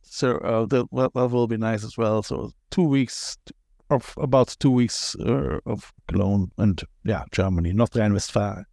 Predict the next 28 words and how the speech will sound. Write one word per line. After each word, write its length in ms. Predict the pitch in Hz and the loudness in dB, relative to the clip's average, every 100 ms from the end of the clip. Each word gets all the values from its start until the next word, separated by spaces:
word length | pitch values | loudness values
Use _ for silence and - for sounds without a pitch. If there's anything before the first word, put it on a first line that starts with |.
| _ | _
<laughs> 840 | - - _ _ _ _ _ _ - | -16 -16 _ _ _ _ _ _ 0
On 100 | 185 | 6
that 140 | 294 | 6
note, 420 | 254 269 202 302 | 8 6 6 4
I 80 | 226 | 2
mean, 140 | 233 | 0
I 60 | 247 | 2
will, 360 | 269 233 233 254 | 2 4 4 2
I 80 | |
will 160 | 240 254 | 2 0
sit 280 | - 277 - | 2 -2 0
as 160 | 160 214 | -2 2
well, 340 | 233 156 127 | 4 4 4
uh, 380 | 156 151 - 156 - | 2 -2 -2 -8 -2
on 140 | 170 | -2
this 120 | 180 | -2
journey 320 | - 165 135 | 0 2 2
on 100 | 139 | 2
a 120 | 135 135 | 0 -2
huge 400 | 147 175 233 - - | -2 0 0 -2 -8
portal, 520 | 175 180 185 175 165 | 2 4 4 4 2
you 100 | 165 | 2
know, 240 | 147 156 160 | 2 2 2
and 140 | 135 | 0
watching 360 | 143 156 147 139 | 0 -2 -2 0
everything 440 | 147 135 - 123 | 0 -2 -2 -6
from, 300 | - 120 113 | -2 -2 -2
from, 340 | - 127 110 | -4 -6 -4